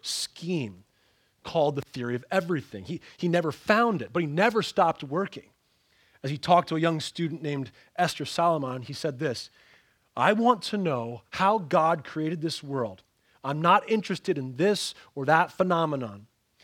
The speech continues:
in the spectrum of this or that element. I want to know his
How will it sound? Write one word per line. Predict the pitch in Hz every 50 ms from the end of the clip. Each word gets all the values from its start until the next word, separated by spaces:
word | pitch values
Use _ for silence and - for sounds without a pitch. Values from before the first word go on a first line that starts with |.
| - _
in | 156
the | 143 131
spectrum | - - - - 196 196 196 - 190
of | 151 131 127
this | 160 214 226 214 - -
or | - 175 151
that | 156 160 180 190 - -
element. | 190 185 185 175 160 127 - _ - _ _ _ _ _ _ _ _ -
I | 165 165 180 202 208 226
want | 208 196 185 143 -
to | -
know | 147 147 151 165 165 160 143
his | 123 - - 165 190 190 196 180 143 -